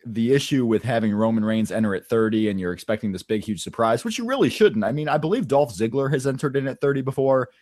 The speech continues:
Rey Mysterio entered in at thirty, and he was a big disappointment one year. Um, you know, the big surprises are usually twenty-eight, twenty-nine, it feels like. I don't have facts to back me up, but when has that ever stopped me?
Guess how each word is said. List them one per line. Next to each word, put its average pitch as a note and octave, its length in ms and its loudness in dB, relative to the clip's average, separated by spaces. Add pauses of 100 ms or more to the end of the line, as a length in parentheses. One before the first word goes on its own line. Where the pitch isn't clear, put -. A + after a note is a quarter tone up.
(120)
Rey E3 180 2
Mysterio C3+ 640 0
entered A#2 300 -4
in B2 120 -4
at - 140 -10
thirty, A2+ 540 2
and F#2+ 160 -6
he A2 100 0
was G#2+ 140 -2
a - 40 -18
big F#2 180 -4
disappointment G2 640 -6
one G2 160 -6
year. F#2+ 360 -2 (480)
Um, F2+ 440 -4
you F#3+ 140 -4
know, - 60 -6 (240)
the D#3+ 100 0
big A#3 240 -2
surprises D3+ 640 2
are B2+ 80 -2
usually C#3 360 -2
twenty-eight, C#3 460 -2
twenty-nine, C3 400 -2
it - 120 -6
feels C3 280 -2
like. E2+ 180 -2
I B2 60 2
don't A#2+ 140 0
have - 160 -4
facts G2+ 340 -2
to - 80 -16
back F2+ 240 -4
me G2 120 -4
up, A#2 120 2
but F#2 120 -6
when F#2+ 120 -6
has F2+ 120 -8
that F#2+ 140 0
ever F2+ 160 -6
stopped E2 300 -6
me? G2+ 260 -6